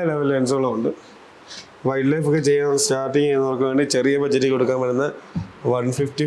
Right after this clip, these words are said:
ഫൈവ് ഹൺഡ്രഡ് Nikon mount ലെൻസാണ് നമുക്ക് ഇരുപതിനായിരം രൂപയ്ക്ക് കൊടുക്കാം, വൺ ഫിഫ്റ്റി ഫൈവ് ഹൺഡ്രഡ്. അതുപോലെ തന്നെ ഇനി ഒറിജിനൽ Nikon-ൻ്റെ തന്നെ ലെൻസ്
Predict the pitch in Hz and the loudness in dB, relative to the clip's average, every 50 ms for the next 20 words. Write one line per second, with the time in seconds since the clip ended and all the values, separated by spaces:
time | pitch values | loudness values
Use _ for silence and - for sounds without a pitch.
0 | 147 151 143 139 139 139 139 139 143 139 139 135 123 - - 123 135 135 139 135 | -2 -2 -4 -4 -4 -4 -4 -4 -2 0 0 0 0 -2 -2 -2 -2 0 -2 -2
1 | 139 131 127 120 113 117 113 - 117 117 - 120 123 127 127 123 127 123 127 131 | 0 0 0 -2 -2 -2 -4 -4 -4 -4 -2 0 0 0 0 -2 -2 -2 -2 -2
2 | 135 135 139 143 143 131 113 117 117 110 117 113 113 - 117 113 117 117 113 110 | -2 -2 -4 -4 -4 -4 -2 -2 -4 -4 -4 -6 -6 -6 -6 -4 -4 -4 -4 -6
3 | 117 113 - - 131 117 113 113 113 127 117 107 110 107 - - - - - - | -8 -10 -6 -4 -2 -2 -2 -4 -8 -12 -12 -8 -8 -8 -8 -10 -12 -20 -20 -20
4 | - - - - - - - 123 127 131 131 135 147 - - - - - - - | -20 -20 -20 -20 -10 -4 -2 0 0 2 2 0 0 0 -4 -8 -14 -20 -20 -20
5 | - - - - 127 127 131 131 127 127 127 147 147 147 143 117 - - 143 147 | -20 -20 -6 -2 0 2 2 2 0 0 0 0 0 0 0 0 0 0 0 0
6 | 156 156 143 143 135 135 131 123 107 120 | 0 2 2 2 2 2 2 2 2 2